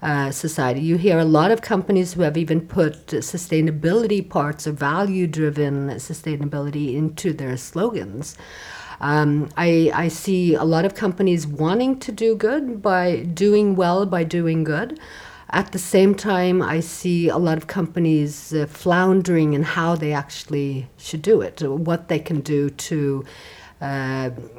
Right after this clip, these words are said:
to really, uh, get their sh-, shareholders and their owners to take a long-term perspective and to, to have a much more long-term view to building and developing a company.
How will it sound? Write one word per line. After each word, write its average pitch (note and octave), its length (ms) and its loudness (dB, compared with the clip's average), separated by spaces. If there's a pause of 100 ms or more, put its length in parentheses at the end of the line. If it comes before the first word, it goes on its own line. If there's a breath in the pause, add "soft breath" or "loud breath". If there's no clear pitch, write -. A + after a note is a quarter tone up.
(300)
to D#3 360 4
really, E3+ 1000 4 (880)
uh, F#3 120 2
get G3 500 0
their D#3 720 4 (180)
sh-, - 340 -14 (100)
shareholders F#3+ 800 2
and D#3 120 2
their D#3 160 0
owners F3 420 0
to D#3+ 80 -6
take E3 260 -6
a F3+ 40 -4
long-term D#3 680 -4
perspective D3+ 800 -6
and C#3 300 -6
to, C#3 520 -4 (560 loud breath)
to C#3+ 600 2 (140)
have E3 280 0
a D#3 40 0
much D#3 280 0
more D3+ 160 0
long-term C#3+ 960 -2
view D3 540 2 (140)
to C#3+ 280 -2
building C#3+ 800 -2
and D#3 140 -2
developing C3+ 500 -8
a A#2 40 -10
company. D3+ 520 -10